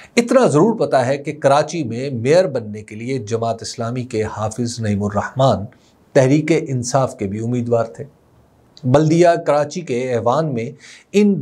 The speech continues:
दोनों जमातों के नुमाइंदों की तादाद अक्सरियत साबित करने के लिए काफ़ी थी। मीडिया ने बताया,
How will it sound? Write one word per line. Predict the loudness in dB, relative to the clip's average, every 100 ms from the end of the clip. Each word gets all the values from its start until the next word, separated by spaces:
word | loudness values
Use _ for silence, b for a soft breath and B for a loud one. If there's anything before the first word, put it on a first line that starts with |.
| 0
दोनों | 2 4 2 2
जमातों | -2 -4 -8 -12
के | -10 -10 -8
नुमाइंदों | -8 -6 -4 -4 -2 -4
की | -4 -8
तादाद | 0 2 4 2 2 -6 b b b -2
अक्सरियत | -2 0 0 2 2 0
साबित | 0 0 -2 -6
करने | -12 -12
के | -16
लिए | -14
काफ़ी | -4 -4 -2
थी। | -8 -12 -20 _ _ _ _ _ _
मीडिया | 0 4 4 6 4
ने | 4
बताया, | 0 2 2 2